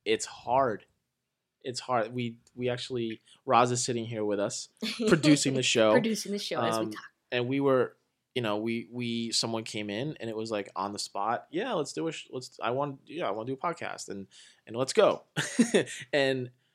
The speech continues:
Speaker 1: I mean, I, I don't know. It was, it was hard. That was
Speaker 2: Yeah.
Speaker 1: hard to do. And I, I don't know the person.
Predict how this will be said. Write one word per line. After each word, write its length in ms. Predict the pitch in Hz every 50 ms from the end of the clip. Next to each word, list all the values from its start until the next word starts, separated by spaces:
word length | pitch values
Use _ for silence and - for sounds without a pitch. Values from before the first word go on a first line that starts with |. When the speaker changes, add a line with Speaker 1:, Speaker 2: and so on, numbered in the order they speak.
| _ _ _ _ _ _ _ _ -
Speaker 1:
I 40 | 107
mean, 180 | 107 107 107 98 - -
I, 260 | - 60 - - -
I 20 | 101
don't 140 | 117 120 104
know. 80 | 98 104
It 60 | 110
was, 160 | 113 117 113
it 80 | - -
was 120 | 131 123 120
hard. 300 | - - 131 131 92 - - _ _ _ _ _ _
That 60 | - 110
was 120 | 104 101
Speaker 2:
Yeah. 60 | - -
Speaker 1:
hard 180 | 127 123 117 117
to 60 | 101
do. 260 | 98 127 117 101 95
And 140 | - 107 110
I, 60 | 104 - - - - - -
I 40 | 98
don't 160 | 101 107 110
know 100 | 110 127
the 80 | 123 117
person. 380 | - - - - - - 120